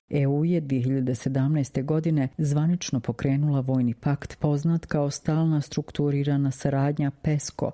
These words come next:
s ciljem da okupi evropske zemlje po nizu pitanja, od odbrane bespilotnim letjelicama do pomorskog nadzora. Pakt se formalno sastoji od četrdeset šest projekata, ali se mnogi suočavaju sa značajnim kašnjenjima, što postavlja pitanje njegove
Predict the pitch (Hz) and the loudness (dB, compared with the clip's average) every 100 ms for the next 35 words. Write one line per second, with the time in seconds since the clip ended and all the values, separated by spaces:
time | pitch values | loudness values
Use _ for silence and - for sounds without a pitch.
0 | - - - 123 143 160 156 - 131 - | -8 -8 -2 0 2 2 0 -2 -2 -4
1 | 151 147 120 127 120 - 139 135 151 160 | -2 -2 0 0 -2 -6 -6 -2 0 2
2 | 156 - 156 143 131 139 - 127 - 110 | 0 0 0 0 0 -4 -4 -4 -4 -4
3 | - 117 - - 143 135 143 139 135 131 | -2 -4 -4 -2 -2 0 0 0 0 0
4 | 127 139 135 - 139 123 - 131 131 143 | 0 -2 -2 -2 -2 0 0 0 2 0
5 | - 151 131 - 139 139 147 151 - 120 | 0 0 0 0 0 0 0 -2 0 2
6 | 120 - - 131 - 104 - 117 80 - | 0 -2 -4 -4 -2 -4 -2 -2 -2 -6
7 | - 131 - - 135 139 139 135 127 123 | -4 -4 -4 -6 -4 -2 0 0 0 -2
8 | - 131 131 139 113 117 - 135 - 139 | 0 -2 -2 -2 -2 -2 -6 -6 -4 -2
9 | 139 143 135 - 127 - - 131 123 - | -2 -2 -6 -4 -4 -4 -4 -2 -2 -2
10 | - - - 120 - 151 143 - 123 135 | -6 -4 -6 -6 -2 0 0 0 0 0
11 | 135 117 - 117 - 131 131 135 123 - | 0 -4 -2 -2 0 0 2 0 -2 -2
12 | 120 131 127 - 117 113 113 - 135 127 | -2 0 0 0 0 0 0 -2 -2 -2
13 | - 113 - - - - 107 - 110 - | -2 -2 -2 -2 -4 -6 -6 -4 -4 -2
14 | 143 151 151 156 - 151 151 147 127 113 | -2 -2 -2 -2 0 0 2 2 0 0
15 | 123 131 | 0 -2